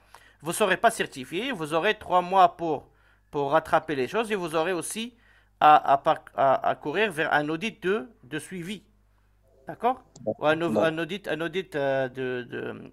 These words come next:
Speaker 1: comment ça s'appelle, euh, euh, un reco-, un audit, un reco-,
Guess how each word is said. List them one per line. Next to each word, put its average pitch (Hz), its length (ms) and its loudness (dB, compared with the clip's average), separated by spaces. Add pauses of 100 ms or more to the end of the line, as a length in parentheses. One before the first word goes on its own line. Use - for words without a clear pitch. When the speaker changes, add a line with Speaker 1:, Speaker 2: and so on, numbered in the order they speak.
(120)
Speaker 1:
comment 135 160 -14
ça 131 60 -16
s'appelle, 139 400 -8
euh, 120 560 -8 (1400)
euh, 151 40 -18 (220)
un 151 180 2
reco-, 190 340 0
un 160 200 2
audit, 175 340 -6
un 156 180 2
reco-, 151 540 -8